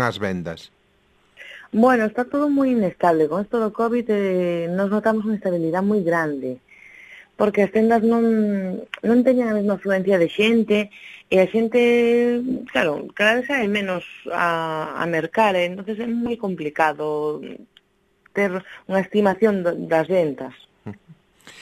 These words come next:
Speaker 1: E como debe de ir o tempo para que o grelo chegue a ser bo? Ten que chover, facer sol?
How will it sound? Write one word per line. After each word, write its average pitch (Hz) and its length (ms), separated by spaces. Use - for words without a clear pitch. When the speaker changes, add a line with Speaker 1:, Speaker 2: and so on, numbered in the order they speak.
Speaker 1:
E 139 140
como 180 240
debe 180 240
de 165 180
ir 139 220
o 131 240
tempo 131 480
para 123 240
que 139 100
o 123 80
grelo 135 460
chegue 127 320
a 120 60
ser 113 260
bo? 101 240
Ten 139 160
que 135 160
chover, 170 400
facer 139 320
sol? 175 480